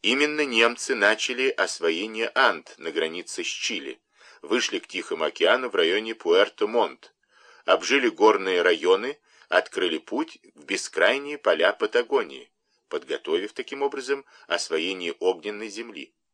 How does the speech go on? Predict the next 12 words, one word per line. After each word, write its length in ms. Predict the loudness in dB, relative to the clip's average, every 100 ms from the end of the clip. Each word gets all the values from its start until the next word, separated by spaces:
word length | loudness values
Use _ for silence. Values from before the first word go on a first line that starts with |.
| _ _ _ _ _ _ _ _ _
Мы 180 | -2 0
никогда 500 | 0 4 4 6 4
не 140 | 4 4
забудем, 560 | 4 4 2 0 -2
что 280 | -4 -4 -4
городу 600 | 2 6 6 6 0 -2
на 120 | -2 -4
берегу 380 | -4 -6 -6
сказочного 840 | -8 -2 2 2 0 -4 -6 -6 -6
и 100 | -2
таинственного 880 | -2 -2 -4 -10 -10 -8 -6 -4 -2
озера 680 | 0 0 0 -2 -2 -4